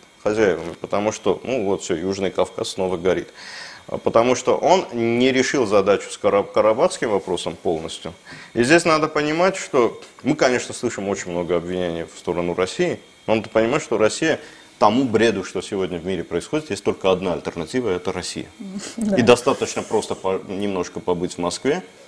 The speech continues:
Speaker 1: для того, чтобы понять, да, много проблем есть, и да, живущие здесь люди не совсем понимают роль вообще Москвы в мире.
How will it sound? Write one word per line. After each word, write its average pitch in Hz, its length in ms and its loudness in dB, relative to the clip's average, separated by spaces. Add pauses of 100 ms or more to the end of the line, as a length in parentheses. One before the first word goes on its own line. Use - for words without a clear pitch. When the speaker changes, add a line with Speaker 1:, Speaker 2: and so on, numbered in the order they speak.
(140)
Speaker 1:
для 101 100 -4
того, 120 240 4
чтобы 107 260 0
понять, 95 460 -2
да, 117 200 10
много 98 340 0
проблем 107 500 0
есть, 82 300 -6 (720)
и 117 140 2
да, 127 220 6
живущие 123 460 0
здесь 104 240 -2
люди 143 240 -2
не 110 140 0
совсем 120 340 0
понимают 107 420 2
роль 98 240 4
вообще 92 380 2
Москвы 92 520 -2
в - 60 -6
мире. 101 300 -2